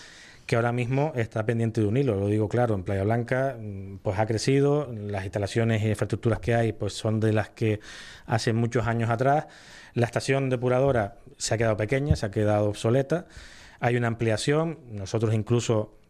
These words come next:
dotaremos más, más terreno en esa zona para, eh, de infraestructuras y equipamientos, en este caso, mm, de saneamiento,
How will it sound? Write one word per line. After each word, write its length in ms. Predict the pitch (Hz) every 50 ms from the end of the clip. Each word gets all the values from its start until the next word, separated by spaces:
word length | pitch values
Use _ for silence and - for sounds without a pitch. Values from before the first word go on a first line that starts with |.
| - - -
dotaremos 540 | 107 110 107 113 107 104 113 117 117 104
más, 320 | 110 110 113 113 104 - -
más 340 | 107 104 107 110 113 - -
terreno 380 | 123 110 110 127 127 120 104
en 80 | 101 110
esa 160 | - - 117
zona 360 | - - 127 127 117 104 95
para, 340 | - 104 101 101 101 98 - - - - - - - - - - -
eh, 180 | 120 110 104 104
de 120 | 104 104
infraestructuras 960 | 101 - 110 - - 107 - - 120 120 110 113 113 110 110 110 107 104 98 - - - _ _ _ _ _ _ _ - - -
y 60 | 123 117
equipamientos, 920 | 101 113 107 107 110 117 117 113 - 117 113 110 110 107 107 101 92 104 123 120
en 220 | 113 107 107 110
este 180 | 107 - 120 107
caso, 580 | 117 110 - - 117 110 110 107 107 107 104
mm, 680 | 104 104 104 101 101 98 98 95 92 92 90 87 87 92 - _ _ _ _ - _ _ _ _ _ _ _ - -
de 220 | 104 110 107 107 110
saneamiento, 640 | - 117 113 110 110 120 131 131 120 113 - 95